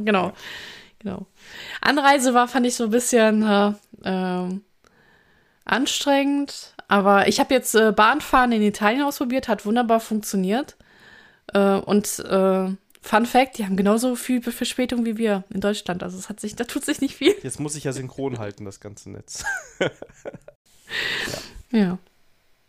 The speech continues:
Speaker 2: Gut, gut, gut.
Speaker 1: Guti.
Speaker 2: Ähm, aber du hattest auch zu Hause was zu tun.
Speaker 1: Ja, ich hab meine Oma mal gefragt, ähm, was mit der Klingeling, äh, Sache ist. Und, ähm,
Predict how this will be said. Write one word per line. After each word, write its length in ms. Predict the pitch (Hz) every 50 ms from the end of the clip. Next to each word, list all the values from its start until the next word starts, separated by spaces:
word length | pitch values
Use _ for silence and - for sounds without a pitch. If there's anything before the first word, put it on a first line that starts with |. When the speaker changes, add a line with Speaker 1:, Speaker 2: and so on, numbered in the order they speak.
| _ _ _ _
Speaker 2:
Gut, 220 | - 208 214 - -
gut, 180 | 185 175 -
gut. 320 | - 139 113 - - - -
Speaker 1:
Guti. 160 | - 330 156
Speaker 2:
Ähm, 380 | 170 175 180 180 180 185 180 175
aber 320 | - - 147 160 170 180 175
du 140 | 170 156 151
hattest 240 | 160 160 160 156
auch 140 | 151 151 -
zu 140 | - 156 143
Hause 260 | 147 160 156 135 110 98
was 140 | 98 -
zu 80 | - 104
tun. 260 | - - 101 95 95 - _ _ _ _ _ _ _ _ _ _ _ _ - -
Speaker 1:
Ja, 200 | 240 277 285 254
ich 100 | 254 -
hab 120 | 330 - -
meine 160 | 285 269 285
Oma 160 | 311 339 302
mal 180 | 262 233 220 220
gefragt, 480 | 226 226 - - 220 240 262 - - 262
ähm, 680 | 233 226 226 226 220 220 220 220 220 220 220 226 - _ _ _ _ _ _ _ _ _ _ -
was 200 | - 240 247 -
mit 140 | 262 233 240
der 100 | 233 233
Klingeling, 480 | - 262 254 254 254 285 302 285 247
äh, 260 | 196 160 202 208 208
Sache 280 | 208 208 208 220 - 214
ist. 320 | 196 214 320 - - - -
Und, 600 | - - 220 226 226 226 226 226 226 233 233 233 -
ähm, 720 | 247 226 220 220 220 220 220 220 220 220 220 220 220 220